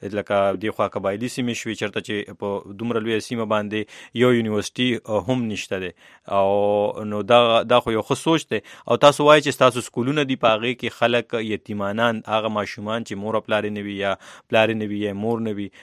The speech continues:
او یا یې آمدن کم وي، هغوی دپاره تاسو پکې مفت تعلیم ورکوئ.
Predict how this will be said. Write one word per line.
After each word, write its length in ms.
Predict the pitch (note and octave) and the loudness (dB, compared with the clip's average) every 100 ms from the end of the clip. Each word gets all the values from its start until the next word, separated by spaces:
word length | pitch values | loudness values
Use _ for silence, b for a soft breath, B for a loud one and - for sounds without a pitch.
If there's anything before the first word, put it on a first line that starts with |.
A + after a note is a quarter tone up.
| b - | b -6
او 100 | G2+ | -2
یا 180 | A2 | 2
یې 60 | G#2+ | 0
آمدن 340 | G2+ F#2+ A#2 | 0 -4 -4
کم 180 | A#2 A2+ | -4 -4
وي، 100 | G#2+ | -4
هغوی 180 | G2+ A2 | -4 -4
دپاره 280 | A2 - G2 | -2 -2 -2
تاسو 320 | - G2+ - | 0 -4 -4
پکې 260 | F2+ - F#2+ | -10 -8 -8
مفت 420 | G2+ A#2 _ A2 G2 | -6 -6 _ -10 -4
تعلیم 320 | F#2+ G#2 A2+ | -4 -4 -4
ورکوئ. 280 | G#2 - | -6 -8